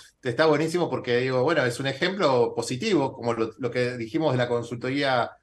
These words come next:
eh, eh, que le estás dando gratuito para que la gente se acerque, una pyme se pueda acercar y entender qué oportunidades de mejora tiene. También, por otro lado, esto que estás hablando de un C R M, ¿qué, qué C R M usás? ¿Cómo?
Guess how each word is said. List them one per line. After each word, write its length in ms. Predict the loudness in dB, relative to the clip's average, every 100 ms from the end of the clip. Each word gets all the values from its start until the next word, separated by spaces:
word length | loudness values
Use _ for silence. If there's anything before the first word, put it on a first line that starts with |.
| _ _
eh, 640 | -6 -4 -4 -4 -6 -10 -16
eh, 260 | -10 -8 -8
que 100 | -10
le 60 | -8
estás 180 | -4
dando 380 | -2 -2 -2 -4
gratuito 460 | -6 -6 -6 -6 -4
para 180 | -4 -6
que 140 | -6
la 120 | -6
gente 260 | -6 -6 -8
se 120 | -12
acerque, 280 | -8 -6 -6
una 200 | -8 -6
pyme 240 | -4 -4
se 120 | -6
pueda 220 | -4 -2 -2
acercar 400 | -4 -6 -4 -4
y 20 |
entender 560 | -4 -6 -2 -2 -2 -6 _
qué 200 | -4 -2
oportunidades 520 | -2 -4 -8 -6 -6 -6
de 80 |
mejora 360 | -8 -6 -4 -4
tiene. 380 | -4 -6 -8 -12 _ -2
También, 300 | 0 0 0
por 120 | 0
otro 140 | 2
lado, 460 | 2 4 4 2 -6 _
esto 220 | -8 -4
que 60 | -2
estás 200 | -2 -2
hablando 240 | -2 -2
de 60 | -2
un 40 |
C 80 | -2
R 60 | -4
M, 140 | -4
¿qué, 240 | -4 -4
qué 100 | -2
C 120 | 2 4
R 120 | 6
M 100 | 4
usás? 440 | 2 4 6 4
¿Cómo? 480 | 0 0 0 -2 -6